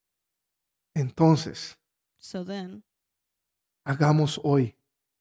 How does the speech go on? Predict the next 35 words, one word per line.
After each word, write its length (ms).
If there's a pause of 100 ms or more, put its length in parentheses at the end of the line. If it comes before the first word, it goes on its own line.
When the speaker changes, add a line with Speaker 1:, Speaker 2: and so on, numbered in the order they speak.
(1300)
Speaker 1:
su 180
presencia 640
primero. 540 (300)
Speaker 2:
let's 240
make 260
his 160
presence 520
a 40
priority 640
today. 340 (320)
Speaker 1:
Adorémoslos 760
a 160
Él 160
día 260
y 60
noche. 480 (400)
Speaker 2:
Let's 160
worship 400
him, 280 (320)
let's 200
worship 340 (100)
him 220 (300)
day 340
and 100
night. 280 (120)
Speaker 1:
Hagámoslos 680 (100)
desde 300
ahora, 320
ahora 200
mismo. 480 (400)
Speaker 2:
And 100
let's 120
start 280
now, 280
right 280